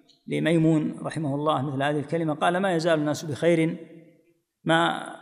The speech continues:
قيل له: "لا يزال الناس بخير ما أبقاك الله"، قال: "أقبل على شأنك، ما يزال الناس بخير ما اتقوا ربهم". فالمنبغي والمتعين ترك المدائح والمبالغة فيها، سواء كان هذا المدح للملوك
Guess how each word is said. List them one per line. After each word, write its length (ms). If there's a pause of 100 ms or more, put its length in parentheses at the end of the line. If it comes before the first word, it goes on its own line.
قيل 140
له: 100
"لا 360
يزال 160
الناس 240
بخير 320
ما 140
أبقاك 320
الله"، 200
قال: 240
"أقبل 280
على 200
شأنك، 320
ما 100
يزال 200
الناس 200
بخير 320
ما 100
اتقوا 340
ربهم". 380 (640)
فالمنبغي 1120
والمتعين 480
ترك 260
المدائح 560 (920)
والمبالغة 580
فيها، 420 (680)
سواء 400
كان 240
هذا 180
المدح 440 (500)
للملوك 800